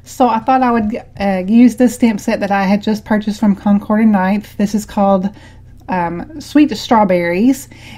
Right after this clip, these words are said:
And I love this set. I think it came out last year in twenty nineteen, and they were having a summer sale just a few days ago. So I thought I would go ahead and pick that up since it had been on my wish list for a little bit.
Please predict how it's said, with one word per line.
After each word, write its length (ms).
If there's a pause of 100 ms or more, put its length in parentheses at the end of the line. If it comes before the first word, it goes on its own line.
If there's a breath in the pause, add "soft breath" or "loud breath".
(180 loud breath)
And 440
I 160
love 200
this 220
set. 320
I 120
think 240
it 100
came 240
out 240
last 340
year 120
in 60
twenty 260
nineteen, 680
and 140
they 100
were 100
having 600
a 220
summer 360
sale 540 (220 loud breath)
just 220
a 60
few 260
days 280
ago. 420
So 260
I 160
thought 200
I 60
would 140
go 140
ahead 120
and 120
pick 220
that 160
up 280 (380 loud breath)
since 220
it 80
had 140
been 120
on 160
my 140
wish 320
list 260
for 200
a 40
little 200
bit. 440